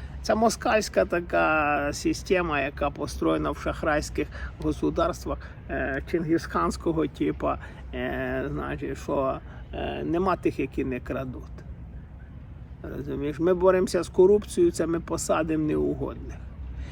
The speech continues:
Я боюся, що щось таке в Україні, бо ці борцуни з корупцією зразу всі проснулися.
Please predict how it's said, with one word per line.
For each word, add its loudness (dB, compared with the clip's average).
Я 4
боюся, 4
що 2
щось 0
таке 2
в 2
Україні, 4
бо 0
ці 0
борцуни 4
з -6
корупцією 4
зразу 2
всі 2
проснулися. -4